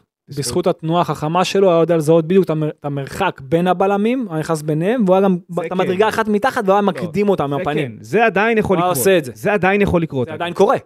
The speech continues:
Speaker 1: זה עדיין קורה.
Speaker 2: זה עדיין קורה.
Speaker 1: אני מדבר על כל האירועים האלה שהוא עומד, אתה
Speaker 2: ששולחים
Speaker 1: יודע.
Speaker 2: אותו לעומק.
Speaker 1: הולכים לעומק, אבל הצידה. לא לעומק לתוך הרחבה, לעומק הצידה. ולתחרות ריצה עם ה-, עם המגן, כדי שהוא יעביר רוחב פנימה. את זה הוא כבר לא יכול לעשות.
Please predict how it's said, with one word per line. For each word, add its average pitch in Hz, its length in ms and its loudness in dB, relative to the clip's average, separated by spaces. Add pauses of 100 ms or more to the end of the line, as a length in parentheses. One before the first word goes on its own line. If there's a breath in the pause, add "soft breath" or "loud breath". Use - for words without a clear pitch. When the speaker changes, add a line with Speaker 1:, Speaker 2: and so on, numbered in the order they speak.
Speaker 1:
זה 151 120 -10
עדיין 175 240 -2
קורה. 160 160 0
Speaker 2:
זה 110 80 -6
עדיין 185 260 -4
קורה. 147 200 2
Speaker 1:
אני 175 100 -6
מדבר 185 280 0
על 180 80 2
כל 190 220 2
האירועים 170 440 4
האלה 180 200 2
שהוא 127 200 -2
עומד, 165 340 0
אתה - 140 -6
Speaker 2:
ששולחים 240 240 0
Speaker 1:
יודע. 294 100 -4
Speaker 2:
אותו 262 180 4
לעומק. 240 480 2 (300)
Speaker 1:
הולכים 139 260 -2
לעומק, 185 280 2
אבל 147 220 2
הצידה. 160 420 2 (400)
לא 156 120 2
לעומק 185 300 4
לתוך 147 220 -2
הרחבה, 127 520 0 (100)
לעומק 180 340 2
הצידה. 156 380 0 (600)
ולתחרות 151 680 2
ריצה 185 260 0
עם 190 100 0
ה-, 170 100 0
עם 151 140 -2
המגן, 151 400 0
כדי 190 100 0
שהוא 160 160 -2
יעביר 151 280 2
רוחב 175 240 0
פנימה. 131 420 -4
את 180 60 -6
זה 311 80 0
הוא 330 100 2
כבר 330 140 0
לא 339 60 2
יכול 294 180 0
לעשות. 226 420 -4